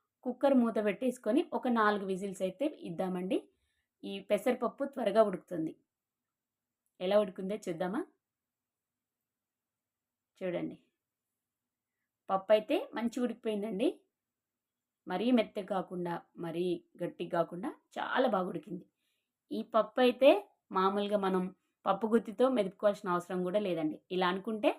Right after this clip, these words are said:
సరిపోతుంది. already మెత్తగా అయిపోయింది కదా. ఇప్పుడు పప్పు మె-, మరీ లూజ్గా కాకుండా, మరీ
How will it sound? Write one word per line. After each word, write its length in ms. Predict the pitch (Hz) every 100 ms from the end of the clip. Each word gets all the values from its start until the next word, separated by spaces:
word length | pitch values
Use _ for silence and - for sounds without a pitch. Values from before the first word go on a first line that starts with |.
| _
సరిపోతుంది. 640 | - 208 185 170 - 185 - _ _ _ _ _ _ _ -
already 300 | 165 180 208
మెత్తగా 340 | 185 - 190
అయిపోయింది 320 | 185 185 185 180
కదా. 160 | 214 392 _ _ _ _ _
ఇప్పుడు 320 | 254 - 294 320 523 _ -
పప్పు 360 | 202 - 262 330 277 190
మె-, 120 | 180 _ _
మరీ 300 | 196 185 190 247
లూజ్గా 340 | 226 208 202 185
కాకుండా, 460 | 180 175 180 175 170
మరీ 220 | 175 175